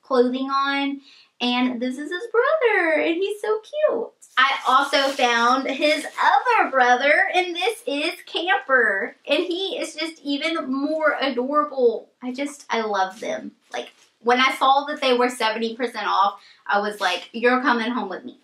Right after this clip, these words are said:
Okay, I also picked up a, another thing of bows, seventy percent off.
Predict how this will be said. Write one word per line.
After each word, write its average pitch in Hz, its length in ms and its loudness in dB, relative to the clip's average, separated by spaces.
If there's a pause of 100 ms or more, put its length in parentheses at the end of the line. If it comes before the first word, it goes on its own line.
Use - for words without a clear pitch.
(140)
Okay, 226 260 2
I 302 260 4
also 339 360 2
picked 320 340 -4
up 285 380 2
a, 247 420 6
another 277 360 2
thing 302 220 2
of 254 120 0
bows, 269 1000 2 (560)
seventy 277 400 -2
percent 285 360 -2
off. 247 460 4